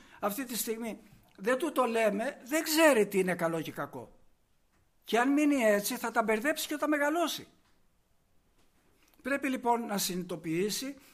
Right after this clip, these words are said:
αυτό το κοριτσάκι ότι πρέπει και αυτό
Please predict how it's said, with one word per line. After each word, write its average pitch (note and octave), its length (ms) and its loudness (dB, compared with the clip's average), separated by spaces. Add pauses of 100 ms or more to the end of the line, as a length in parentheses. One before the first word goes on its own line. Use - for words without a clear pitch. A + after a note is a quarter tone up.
(160)
αυτό A3 220 -10
το A3 100 -8
κοριτσάκι F#3 600 -6 (120)
ότι G#3 480 -2 (380)
πρέπει B3 300 -2
και C4+ 300 4
αυτό A#3+ 720 4